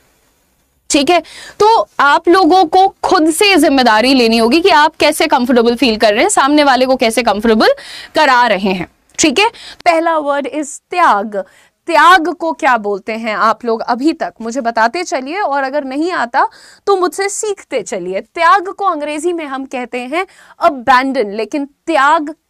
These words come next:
करना को हम कहते हैं actually abandon, ठीक है? तो किसी भी चीज का जब आप त्याग कर देते हैं कि "I abandoned that responsibility," मैंने तो भैया उस जिम्मेदारी का वहीं पे, अ,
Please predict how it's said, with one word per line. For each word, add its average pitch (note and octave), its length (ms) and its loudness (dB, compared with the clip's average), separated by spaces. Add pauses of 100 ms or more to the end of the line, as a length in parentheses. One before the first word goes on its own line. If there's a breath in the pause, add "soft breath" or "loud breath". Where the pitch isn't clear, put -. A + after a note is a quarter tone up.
करना C#4+ 440 0
को A#3+ 140 -8
हम F#3+ 180 -10
कहते G3+ 360 -14
हैं G3 280 -10
actually G3+ 400 -10
abandon, F3+ 440 -10 (400 soft breath)
ठीक D#4 200 0
है? F#4+ 140 -6 (320 soft breath)
तो E4 80 -2
किसी F#4 440 0
भी F#4 200 -4
चीज E4 520 -8
का D#4 280 2
जब D4 280 -4
आप D4+ 160 2 (120)
त्याग E4 420 2
कर A#3 260 -4
देते F#3+ 300 -10
हैं F3+ 260 -16
कि C#4+ 80 -12
"I D4+ 340 0
abandoned B3+ 720 -2
that G#3 180 -2
responsibility," G3+ 1000 -10 (320 loud breath)
मैंने F4 220 -2
तो G4+ 120 -4
भैया E4 240 0
उस D#4+ 180 -2
जिम्मेदारी C4 680 -6
का D#4 100 -4
वहीं B3 320 -6
पे, D4+ 160 -6
अ, A4 120 -6